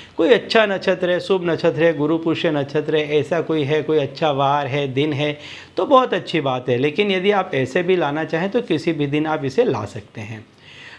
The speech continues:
तो इसका एक टुकड़ा आप ले आएँ, घर लाने के बाद आप इसको अच्छे से धो लें। इसके बाद इसमें आप चंदन का लेप लगा दें, फिर इसको आप किसी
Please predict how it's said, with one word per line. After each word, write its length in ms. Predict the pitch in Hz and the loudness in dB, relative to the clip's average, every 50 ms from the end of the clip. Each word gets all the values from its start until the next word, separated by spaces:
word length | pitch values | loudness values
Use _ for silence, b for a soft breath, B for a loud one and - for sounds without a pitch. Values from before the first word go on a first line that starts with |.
| B - | B 4
तो 80 | 240 | 4
इसका 320 | 240 226 - - - 247 240 | 6 6 2 0 0 0 0
एक 220 | 226 220 220 - - - | 2 0 -2 -4 -2 -2
टुकड़ा 280 | 156 135 160 170 170 175 | 0 2 2 2 2 2
आप 300 | 175 156 156 156 156 151 | 2 2 2 2 2 0
ले 160 | 131 135 135 | -2 0 0
आएँ, 200 | 143 151 165 180 | 0 -2 -4 -4
घर 220 | 147 123 113 156 170 | -4 -2 -2 -2 0
लाने 340 | 175 165 156 147 151 156 151 | 0 -2 -2 -2 -4 -4 -4
के 140 | 151 160 156 | -4 -4 -2
बाद 280 | 135 131 131 143 139 139 | -2 -2 -2 -2 -2 -2
आप 200 | 143 143 135 135 | -2 -2 -2 -2
इसको 280 | 135 - - - 175 | -4 -4 -2 -2 -2
अच्छे 340 | 160 127 120 - - - 139 | -2 -2 -2 -4 -4 -4 -4
से 180 | 123 - 143 135 | -2 -2 -2 -4
धो 200 | 107 107 104 107 | -4 -6 -4 -4
लें। 220 | 117 127 147 160 175 - B B B B B B B B - | -2 -4 -4 -6 -8 -12 B B B B B B B B -2
इसके 320 | 175 175 - - 262 233 | -2 -2 -2 -2 0 0
बाद 380 | 190 156 151 151 143 131 113 - - 160 | 2 2 2 2 2 2 -2 -6 -6 -6
इसमें 300 | 147 131 - 180 190 202 | -6 -4 -4 -2 -2 0
आप 200 | 202 196 196 - - | 0 -2 -4 -4 -4
चंदन 380 | 143 135 139 135 143 160 175 | -2 0 0 0 -2 -2 -4
का 160 | 165 - 190 175 | -2 -2 -2 -2
लेप 420 | 135 110 107 120 135 139 135 135 | -2 -2 0 2 2 2 0 -2
लगा 280 | 104 95 92 - 95 95 | -6 -8 -8 -10 -14 -16
दें, 260 | 92 90 - - - - - - - - - - _ _ _ _ _ _ _ _ _ B B B B B B B B - - | -16 -18 -20 -20 -20 -20 -20 -20 -20 -20 -20 -20 _ _ _ _ _ _ _ _ _ B B B B B B B B -4 -2
फिर 100 | 226 226 | 0 0
इसको 260 | 202 - - - 220 | 0 -2 0 0 0
आप 160 | 214 208 208 - | 0 0 0 -2
किसी 220 | 190 - - | -4 -4 -2